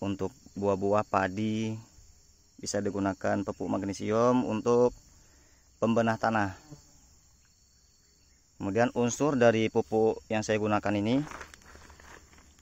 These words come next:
kandungan magnesiumnya delapan belas koma tiga belas persen, kalsiumnya tiga puluh satu koma lima puluh persen, A dua, A I dua O tiga lebih kurang F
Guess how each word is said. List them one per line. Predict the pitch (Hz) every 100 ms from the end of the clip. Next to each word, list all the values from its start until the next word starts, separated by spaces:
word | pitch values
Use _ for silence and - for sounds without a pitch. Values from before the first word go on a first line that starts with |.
| -
kandungan | 110 110 113 113
magnesiumnya | 117 110 113 - 113 110 110 110 110 107 110
delapan | 113 - 107 104
belas | 107 - -
koma | 110 107
tiga | 101 101
belas | 101
persen, | - 101 107 123 135 147 - _ -
kalsiumnya | - 110 104 104 104 101 104 104 104
tiga | 104 101
puluh | 104 101
satu | - 107
koma | 104 104 101
lima | 98
puluh | 98 101
persen, | - 101 117 117 120 127 127 - - - - - - - - - - _ _ _ _ _ _ _ _
A | 110 113 113 113
dua, | 98 104 104 -
A | 110 107
I | 110
dua | 107 107 107 110 113 -
O | 110
tiga | 107 107 107 98 113 117 117 120 - - - - -
lebih | - 98 104
kurang | 101 110 117 120 - -
F | 107